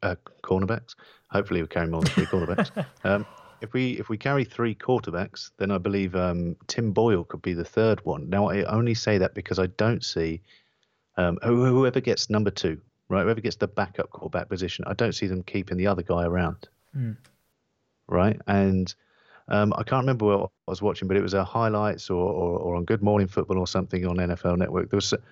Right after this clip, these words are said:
Speaker 1: somebody said that Kaiser, yes, he makes some fundamental mistakes at times, but in terms of his talent, there's almost no ceiling. He has the talent. He just makes,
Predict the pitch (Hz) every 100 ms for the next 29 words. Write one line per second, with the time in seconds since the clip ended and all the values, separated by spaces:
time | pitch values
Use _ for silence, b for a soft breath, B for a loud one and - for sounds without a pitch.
0 | b - 123 127 - 98 92 98 - 120
1 | 113 95 82 90 - _ _ _ _ _
2 | - 98 113 - 110 98 95 - - 95
3 | 90 - 98 87 90 90 87 - 85 -
4 | - - 82 82 110 - _ _ _ _
5 | _ _ 98 90 113 110 104 104 - -
6 | 95 80 95 - _ _ _ _ _ _
7 | - 127 113 113 101 98 - 95 90 -
8 | 87 - - 98 90 101 - 104 - 92
9 | 85 - 87 85 90 87 - -